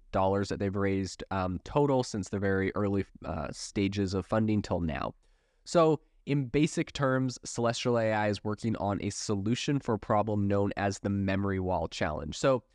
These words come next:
this problem essentially comes up when you're trying to work with advanced A I models like, you know, G P T four, for example,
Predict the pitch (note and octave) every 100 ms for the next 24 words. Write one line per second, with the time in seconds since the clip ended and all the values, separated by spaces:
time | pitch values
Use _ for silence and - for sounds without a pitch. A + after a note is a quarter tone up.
0 | _ _ - D3 - E3 G3 E3+ - -
1 | C#3 C3+ D3+ - C#3 A2+ A2 A2 - A2+
2 | A2 A2 G#2 - A#2+ A#2+ B2 A2+ A2 -
3 | G2+ - G#2+ G2 G2 G#2 F#2+ - G#2 G#2
4 | G2+ G2+ G2 G#2 G#2 G2+ F#2 - _ G#2+
5 | G2 F2+ G#2+ G2+ G2+ F2 - D#3 D#3 D3
6 | C#3+ C#3 C#3+ C#3+